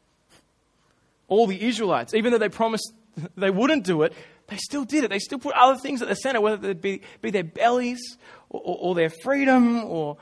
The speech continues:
<laughs> every single person in human history puts someone other than God at the center.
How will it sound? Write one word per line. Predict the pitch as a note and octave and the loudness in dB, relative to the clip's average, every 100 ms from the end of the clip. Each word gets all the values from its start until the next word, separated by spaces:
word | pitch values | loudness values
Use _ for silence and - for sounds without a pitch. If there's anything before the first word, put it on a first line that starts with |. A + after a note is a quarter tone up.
| - - | -18 -20
<laughs> | - - - _ _ _ _ _ _ _ _ _ _ _ _ _ _ _ _ _ _ _ _ - | -20 -20 -20 _ _ _ _ _ _ _ _ _ _ _ _ _ _ _ _ _ _ _ _ 0
every | A#3 C4 | 0 0
single | B3+ B3+ A3 | -2 -2 0
person | G3 A3 G#3+ G3 E3 | 0 -2 -4 -6 -8
in | - D#3 | -8 -10
human | - A3 G#3+ | -8 -4 -4
history | F3+ G#3 - D3 B2+ - - - | -4 -8 -10 -12 -12 -16 -20 -10
puts | F3+ E3+ - | -8 -8 -6
someone | G#3 G#3 G#3 G3+ G3 | -4 -4 -4 -6 -4
other | F#3 G3 | -4 -2
than | F#3+ F3+ F3+ | -4 -6 -6
God | F3+ D3 A#2+ G#2 _ _ _ _ _ _ _ _ - | -6 -6 -8 -14 _ _ _ _ _ _ _ _ -10
at | D#3+ | -10
the | D#3 | -10
center. | - C3+ - | -12 -12 -14